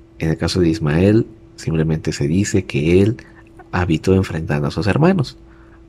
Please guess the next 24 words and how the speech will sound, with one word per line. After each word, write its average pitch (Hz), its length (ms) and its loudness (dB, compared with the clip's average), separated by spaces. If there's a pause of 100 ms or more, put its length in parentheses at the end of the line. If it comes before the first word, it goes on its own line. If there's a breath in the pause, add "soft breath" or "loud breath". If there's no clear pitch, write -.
de 82 200 -2
modo 82 260 2
que - 80 -4
también 82 320 -4
se 80 120 -8
cumple 87 360 -4
la 87 160 -4
promesa 78 500 -4
del 78 140 -6
Eterno 78 360 -4
a 67 40 -4
Agar, 92 340 -2 (540 loud breath)
en 82 80 -10
la 78 80 -6
que 76 100 -6
le 76 140 -2
dijo 85 340 -2
que 87 340 -2
él 113 140 0
constantemente 76 800 -6
estaría 78 500 -8 (640 loud breath)
en 82 140 -10
pleito - 440 -2
con, - 180 -10